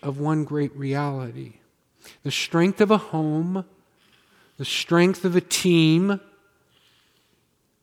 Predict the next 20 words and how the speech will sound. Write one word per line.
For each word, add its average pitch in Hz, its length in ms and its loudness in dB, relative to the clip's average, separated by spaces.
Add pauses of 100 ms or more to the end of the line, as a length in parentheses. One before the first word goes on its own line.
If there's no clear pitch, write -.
the 135 60 -14
strength 175 500 0
of 160 80 0
a 165 60 0
company, 190 720 -2 (2250)
the 139 80 -4
strength 185 600 2
of 160 120 0
a 156 80 4
nation, 208 760 2 (2750)
even 185 260 4
the 170 80 4
strength 170 580 0
of 151 140 0
a 143 60 0
marriage, 180 960 -2 (360)
strength 175 520 2
of 147 100 -2
a 147 40 -2
friendship, 180 840 -2